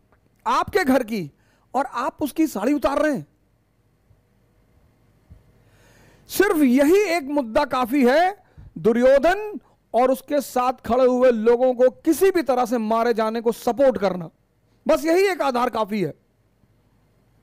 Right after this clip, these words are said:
तुम इतने बदतमीज हो। हमने कृष्ण से कुछ नहीं सीखा, हमने राम से कुछ नहीं सीखा।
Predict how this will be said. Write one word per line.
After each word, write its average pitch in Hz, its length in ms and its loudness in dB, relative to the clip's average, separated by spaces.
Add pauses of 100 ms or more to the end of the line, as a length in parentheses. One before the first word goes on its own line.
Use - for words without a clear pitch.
(1400)
तुम 349 140 0
इतने 415 280 -2
बदतमीज 403 420 -2
हो। 175 240 -2 (2250)
हमने 254 300 2
कृष्ण 269 400 -2
से 269 140 -2
कुछ 262 200 -2
नहीं 220 160 0
सीखा, 156 480 -8 (1040)
हमने 262 280 2
राम 262 420 0
से 269 140 0
कुछ 277 240 -4
नहीं 240 200 0
सीखा। 165 340 -8